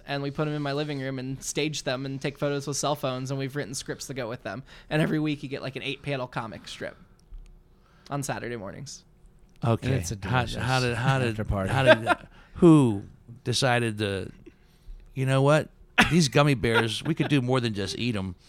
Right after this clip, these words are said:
Speaker 2: We could actually make 'em into a co-, how did that happen?
Speaker 1: Nikki was playing around at work with people and, uh,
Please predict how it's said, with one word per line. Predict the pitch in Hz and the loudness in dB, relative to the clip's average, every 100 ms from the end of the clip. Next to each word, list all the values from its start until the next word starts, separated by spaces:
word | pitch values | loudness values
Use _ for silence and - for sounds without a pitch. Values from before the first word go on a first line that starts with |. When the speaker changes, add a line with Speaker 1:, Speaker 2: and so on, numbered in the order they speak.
| - - - - | -20 -20 -20 -18
Speaker 2:
We | 120 117 117 113 117 139 | -12 -10 -8 2 4 4
could | 123 107 | 4 4
actually | 104 - 107 95 92 - - - - _ - | 4 2 2 0 -2 -8 -20 -20 -20 _ -12
make | 110 120 120 | -2 0 2
'em | 117 | 2
into | 110 110 | 2 0
a | 98 | -2
co-, | - 120 87 - - - - - - - - | -4 -4 -6 -12 -20 -10 -4 -2 -2 -8 -2
how | 170 240 | 4 6
did | |
that | 202 190 | 8 6
happen? | 160 202 - 104 - - | 8 8 6 0 -6 0
Speaker 1:
Nikki | 196 240 294 294 285 | 6 6 6 4 8
was | 208 180 - | 6 4 -4
playing | - 214 190 | 0 2 4
around | 175 170 | 4 2
at | 156 | 0
work | 143 147 147 | -2 -2 -2
with | 143 139 - | -6 -6 -6
people | 139 117 123 - | -4 -4 -8 -4
and, | 170 151 147 147 | 2 2 2 0
uh, | 143 139 | 0 0